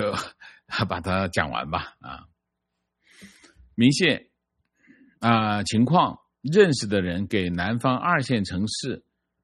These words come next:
地方政府做外包哦，他有个朋友做外包，在窗口做行政工作，也要求上缴护照。他是外包哎，还也上缴护照。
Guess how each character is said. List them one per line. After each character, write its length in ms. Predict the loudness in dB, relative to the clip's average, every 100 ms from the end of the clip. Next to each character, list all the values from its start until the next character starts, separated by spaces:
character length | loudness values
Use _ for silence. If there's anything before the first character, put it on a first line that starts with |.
| _ _ _ _ _ _ _ -4
地 140 | 0
方 200 | 2 2
政 180 | 2 0
府 140 | -2 -4
做 240 | 0 4
外 180 | 4 2
包 380 | 2 2 0 -8 _ _ _
哦， 320 | -8 -6 -6
他 120 | -2 -2
有 80 |
个 80 | -2
朋 160 | -4 -4
友 80 | -2
做 160 | 0
外 160 | 0 2
包， 320 | 0 -2 -4 _ _ _ -20 _ -2
在 200 | 2 2
窗 300 | 2 0 0
口 180 | 0 -4
做 200 | 0 -2
行 200 | 0 0
政 200 | 0 0
工 160 | -2
作， 280 | -4 -6 -6 _ _ _ _ -8
也 220 | -4 0
要 200 | 2 2
求 160 | 0
上 240 | -2 -2 -4
缴 160 | -6
护 160 | -10 -8
照。 320 | -6 -6 -10 _ _ _ _ _ _ _ _ _ _ _ _ _ _ _ _ _ _ _ _ _ _ _ _
他 100 | -8
是 140 | -2
外 160 | 0 0
包 240 | 0 -2 -2
哎， 100 | -4
还 220 | -8 -6
也 220 | -6 -8
上 260 | -6 -6 -6
缴 140 | -8
护 100 | -10
照。 320 | -10 -10 -12